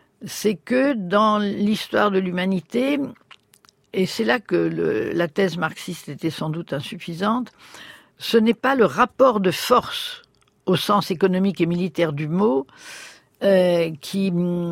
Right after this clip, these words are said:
qui remporte la victoire. La force des idées, la force idéologique, la force des combats qui sont considérés comme justes dans les populations est capable de renverser la table.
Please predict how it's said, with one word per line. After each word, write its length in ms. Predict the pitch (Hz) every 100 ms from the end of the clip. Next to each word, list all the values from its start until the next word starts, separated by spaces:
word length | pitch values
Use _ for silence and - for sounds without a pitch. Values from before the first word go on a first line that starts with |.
| 170 165 - - - - -
qui 260 | - 165
remporte 760 | 156 117 131 165 165 226 208 -
la 120 | 156
victoire. 640 | 156 147 - - 254 - - - - - - _
La 180 | - 190
force 360 | 196 - 240 165
des 300 | 202 170 202
idées, 400 | 175 175 151 131
la 140 | 139 165
force 280 | 214 -
idéologique, 760 | 202 170 180 175 151 160 - - - - - - _ _ _
la 260 | 330 180 190
force 680 | - - 254 269 - - -
des 340 | 170 151 165
combats 480 | - 208 202 208 240
qui 160 | - 185
sont 200 | - 185
considérés 520 | 190 185 202 196 208
comme 240 | 180 180 165
justes 480 | 151 202 247 -
dans 160 | 170 160
les 100 | 165
populations 840 | 156 170 175 156 - 202 220 285 - _ _ _ _ _ - - -
est 120 | 220
capable 360 | 202 - 214
de 80 | 180
renverser 400 | 165 165 160 -
la 140 | 165 143
table. 400 | 139 123 117